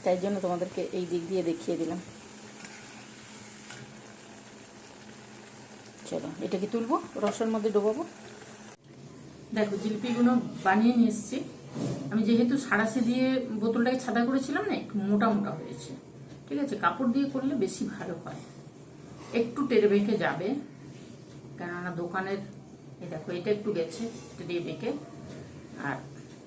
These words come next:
এই যে রস টুকটুক করে পড়ছে। হুম, দেখো, হয়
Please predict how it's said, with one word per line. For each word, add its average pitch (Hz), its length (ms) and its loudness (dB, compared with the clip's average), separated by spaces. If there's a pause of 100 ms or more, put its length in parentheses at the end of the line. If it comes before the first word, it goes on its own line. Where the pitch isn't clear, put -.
(460)
এই 160 100 -6
যে 156 80 -8 (2250)
রস 196 240 0
টুকটুক - 340 -2
করে 247 140 2 (360)
পড়ছে। - 440 2 (2750)
হুম, 269 180 8 (1160)
দেখো, 160 220 -8 (3500)
হয় 202 180 4